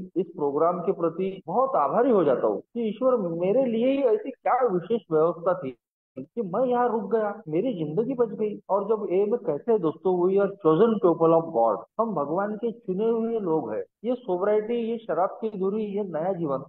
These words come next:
हर किसी के माथे पर नहीं लिखा है, हर किसी को नसीब में नहीं है।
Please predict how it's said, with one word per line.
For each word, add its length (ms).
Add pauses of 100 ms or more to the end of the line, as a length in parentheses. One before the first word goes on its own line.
(140)
हर 120
किसी 320
के 320
माथे 320
पर 180
नहीं 240
लिखा 220
है, 120
हर 220
किसी 300
को 320 (380)
नसीब 360
में 80
नहीं 320
है। 100